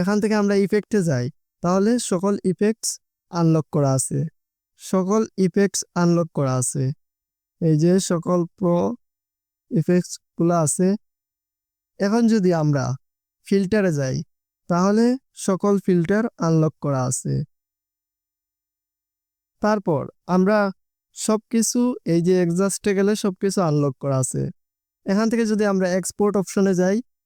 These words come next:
তাহলে ফোর কে করতে পারবো ভিডিও। এরপরে আলট্রা, এআই আলট্রা এইচডি আনলক করা আছে। তাহলে মোবাইল ভার্সনটি আপনারা দেখলেন। এখন আসি এগুলা ফ্রি করবেন কিভাবে।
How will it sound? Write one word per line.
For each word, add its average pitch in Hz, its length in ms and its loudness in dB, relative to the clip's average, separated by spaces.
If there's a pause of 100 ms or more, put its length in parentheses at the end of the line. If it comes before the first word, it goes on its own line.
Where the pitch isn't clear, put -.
(120)
তাহলে 185 400 2 (380)
ফোর 190 160 2 (100)
কে 196 160 0
করতে 170 320 -2
পারবো 131 220 0 (100)
ভিডিও। 131 280 -2 (720)
এরপরে 175 260 0 (180)
আলট্রা, 185 440 0 (840)
এআই 196 320 2 (180)
আলট্রা 185 260 0 (100)
এইচডি 151 300 0 (340)
আনলক 165 260 0 (100)
করা 143 240 0
আছে। 139 200 -6 (600)
তাহলে 196 220 2 (100)
মোবাইল 196 300 2
ভার্সনটি 214 400 0 (120)
আপনারা 175 280 0 (120)
দেখলেন। 131 340 -2 (640)
এখন 202 340 2
আসি 156 160 0 (120)
এগুলা 185 300 2
ফ্রি 185 140 2 (120)
করবেন 160 320 2
কিভাবে। 135 360 0